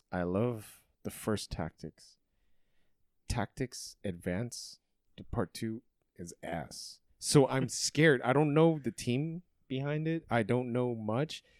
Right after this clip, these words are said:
Speaker 1: It looks good.
Speaker 2: Yeah.
Speaker 1: But I'm f-, hesitant because Tactics Advance two put it
Speaker 2: Ass.
Speaker 1: it sucks.
Speaker 2: <laughs>
Speaker 1: But Tactics is, is good. And Ogre, I've never played Tactics Ogre,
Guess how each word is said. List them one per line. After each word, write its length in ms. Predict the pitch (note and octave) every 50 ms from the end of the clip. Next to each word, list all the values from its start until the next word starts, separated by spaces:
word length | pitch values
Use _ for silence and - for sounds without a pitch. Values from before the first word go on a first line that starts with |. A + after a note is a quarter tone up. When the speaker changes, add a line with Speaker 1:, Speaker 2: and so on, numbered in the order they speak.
| _ _ -
Speaker 1:
It 160 | - C#3+ C#3 B2+
looks 300 | C#3 F#3+ C4 - - -
good. 320 | - A2 F#2 E2 D2+ D#2+ - - _ - - -
Speaker 2:
Yeah. 220 | A#2 G2+ F#2+ G2 G2+ - _ _ - - - -
Speaker 1:
But 100 | B2+ A#2
I'm 180 | A#2 A#2+ B2+ B2
f-, 160 | - - - - - - - - - -
hesitant 600 | - - D3 C#3 A#2+ A2+ - - A#2+ G2 D#2 D2+
because 380 | G2+ F#2+ - - A2 F#2+ F2+ - _ _ _ _ _ _ _ _ _ _ -
Tactics 500 | - - A2+ G#2+ - - G#2 - - -
Advance 380 | G#2+ G#2 G#2+ G2+ G2 F2+ - -
two 340 | - - F#2+ F2 E2 E2 - _ _ _ _ _ _ _ _ _ _ _ _ - - - - -
put 160 | - - -
it 80 | - - - - - - - - - - - - - - _ -
Speaker 2:
Ass. 440 | B2 B2+ B2+ A#2 A2 - - - - - - - - -
Speaker 1:
it 140 | G#2+ G2+ -
sucks. 480 | - - - D3+ E3 - - - - - _ -
Speaker 2:
<laughs> 140 | - _ -
Speaker 1:
But 120 | B2+ A#2
Tactics 560 | - - D#3 D#3+ F3+ - - A#2 G#2+ - - -
is, 160 | A2+ A2+ - _ - - - _ -
is 160 | A#2 A2+ G#2+
good. 200 | A2 C3+ B2 G#2
And 140 | G#2+ B2 B2 A#2
Ogre, 260 | C#3+ E3+ F3 D#3 - _ - - _ -
I've 140 | B2 C3 C#3
never 140 | F3 E3 D3
played 240 | - - D3+ C3
Tactics 400 | - B2+ C3 B2+ - B2+ A2 -
Ogre, 400 | - G2+ G2+ G#2 A#2 C3 C3+ B2+